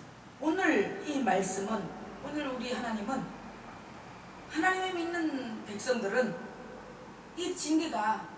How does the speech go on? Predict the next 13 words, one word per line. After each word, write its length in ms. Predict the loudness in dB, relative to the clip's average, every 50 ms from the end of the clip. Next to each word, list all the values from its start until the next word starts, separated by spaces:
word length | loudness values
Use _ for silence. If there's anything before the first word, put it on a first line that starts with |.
| -14 -14 -16 -16 -14 -12
처음에는, 880 | -10 -8 -4 -2 -2 0 2 2 2 2 0 0 -2 -2 -4 -6 -8 -10 -12 -14 -14 -16 -16 -18 -12 -6
보는 200 | 0 2 2 2
사람들은 480 | 2 2 2 0 0 -2 -4 -6 -8 -8
처음은 380 | -8 -8 -8 -8 -6 -6 -6
슬프고 500 | -6 -6 -8 -10 -10 -12 -12 -10 -6 -6
힘들고 420 | -4 -4 -4 -6 -8 -8 -8 -8 -10
괴롭고 680 | -8 -8 -6 -6 -6 -6 -6 -4 -4 -2 -2 -4 -4 -6
아프지만 580 | -8 -8 -8 -10 -10 -10 -6 -6 -4 -4 -4 -6 -10 -14 -16 -18 -18 -18 -18 -18 -18 -20 -20 -20 -20 -20 -20 -20 -20 -20 -20 -20 -20 -20 -20 -20 -20 -20 -20 -20 -20 -20 -20 -20 -20 -14 -4
이 380 | 0 0 2 2 2 -2 -4 -8 -14 -16 -16 -18 -18 -18 -18 -18 -18 -18 -20 -20 -20 -20 -20 -20 -20 -20 -16 -6
결말은 580 | -2 0 0 4 4 4 6 4 4 2 0 -4 -6 -8 -10 -12 -12 -14 -16 -16 -16 -16 -16 -18 -18 -18 -18 -18 -18 -18 -18 -18 -18 -18 -18 -18 -14
아주 460 | -14 -12 -12 -12 -14 -14 -14 -14 -14 -14 -16 -16 -14 -12
의와 300 | -8 -4 -2 -2 -2 -4 -6
평강과, 720 | -8 -10 -8 -8 -6 -6 -6 -4 -4 -4 -4 -2 -4 -4